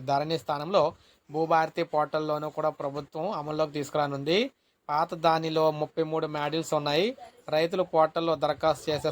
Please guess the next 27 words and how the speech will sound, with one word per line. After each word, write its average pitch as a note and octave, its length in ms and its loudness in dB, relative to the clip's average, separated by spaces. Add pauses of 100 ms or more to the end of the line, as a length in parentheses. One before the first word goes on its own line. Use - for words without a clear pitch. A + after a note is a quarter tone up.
సమయంలో D#3 360 2
ఒకదానికి D3+ 480 2
బదులు D3 260 2
మరొక D3+ 320 4
మాడ్యూల్స్ని D3 520 0
ఎంపిక C#3+ 260 -4 (140)
చేస్తే D3 300 -2 (640)
తెక్క-, D3 440 -6
తిరస్కారానికి D#3+ 600 2
అయితే D3+ 260 -2
గురవడమే, D3 540 2 (920)
గురవడమో C#3+ 520 8 (460)
లేదంటే D#3 360 0
సమస్య D3 360 -2
పరిష్కారం D3 460 0
కాకపోవడమో C#3+ 600 2
జరిగేది. C#3 440 0 (140)
ఈ F3+ 80 4
గందరగోళానికి D#3+ 680 2
ముగింపు C#3+ 380 -4
పలికేలా C#3+ 580 2 (380)
కొత్త D3+ 240 -2
పోర్టల్లో E3 440 2
మాడ్యూల్స్ D3 460 -6
సంఖ్యను D#3 300 0 (160)
ఆరుకు D3+ 300 2
కుదించారు. D3 560 2